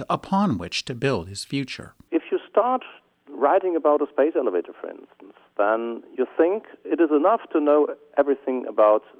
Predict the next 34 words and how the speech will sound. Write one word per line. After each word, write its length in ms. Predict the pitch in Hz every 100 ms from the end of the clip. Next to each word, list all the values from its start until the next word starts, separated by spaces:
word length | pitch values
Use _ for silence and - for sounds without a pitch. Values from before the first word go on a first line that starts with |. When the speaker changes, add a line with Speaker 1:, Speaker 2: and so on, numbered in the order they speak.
| _
Speaker 2:
such 160 | 101 - 95
an 160 | 87 85
elevator, 560 | 90 120 139 147 151 151 _
and 160 | 113 101
the 60 |
rest 180 | 104 139 -
of 100 | - -
the 80 | 95
world 300 | 98 101 101 -
stays 280 | 92 87 90 - _
as 100 | 95 -
it 100 | 78
is. 200 | 80 - _ _ -
But 140 | 120
the 80 | 143
truth 380 | - 175 202 220
is 200 | 98 87 - -
that 240 | 110 110 - _ -
if 180 | 160 190 175
you 120 | 127
write 200 | 90 85
about 340 | 87 80 78 - _ _
the 80 | 98 -
future, 560 | 101 87 - - 127 160 _ - - _
you 100 | -
have 200 | 127 170 - -
to 120 | 135 -
face 280 | - 120 139 -
that 240 | 135 131 -
the 80 | 131
whole 360 | 214 277 165
world 380 | 90 90 71 85 - _ _
has 160 | 143 147 -
changed. 440 | 180 90 80 -